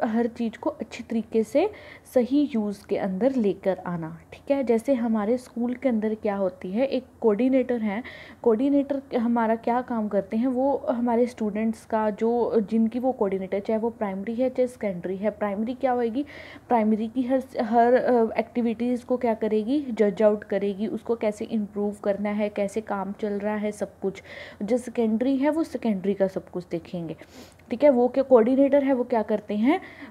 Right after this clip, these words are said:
Coordination करते हैं, ठीक है। अब जैसे it, uh, unifies and integrate the different activities together common and उनका end क्या होता है, Common होता है। It is binding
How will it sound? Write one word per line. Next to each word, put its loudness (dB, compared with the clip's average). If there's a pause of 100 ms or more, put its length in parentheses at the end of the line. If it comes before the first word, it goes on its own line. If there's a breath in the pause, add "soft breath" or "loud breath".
Coordination 4
करते -4
हैं, -8
ठीक -4
है। -4 (760)
अब 2
जैसे 4 (340 loud breath)
it, 2
uh, 4 (100)
unifies 2
and 2
integrate 2
the 2
different 2 (120)
activities -2
together 2 (320)
common 4 (140)
and 0
उनका 0
end 2
क्या 2
होता 0
है, 0
Common -2
होता -2
है। 2 (320 loud breath)
It 2
is 4
binding 2